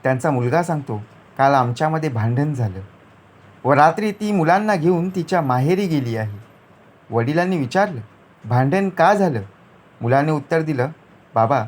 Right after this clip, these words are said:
छोट्याशा गोष्टीवरून वाद वाढत गेला आणि ती मुलांना घेऊन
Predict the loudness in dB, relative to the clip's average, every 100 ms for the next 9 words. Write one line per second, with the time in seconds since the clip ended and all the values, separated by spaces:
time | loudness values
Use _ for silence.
0 | -8 -20 -20 -20 -20 -4 -2 0 0 0
1 | 0 0 -2 -2 0 0 0 0 0 2
2 | 0 0 -4 -6 -8 -8 -14 -20 -20 -8
3 | -2 -2 -2 -2 0 2 2 0 0 -2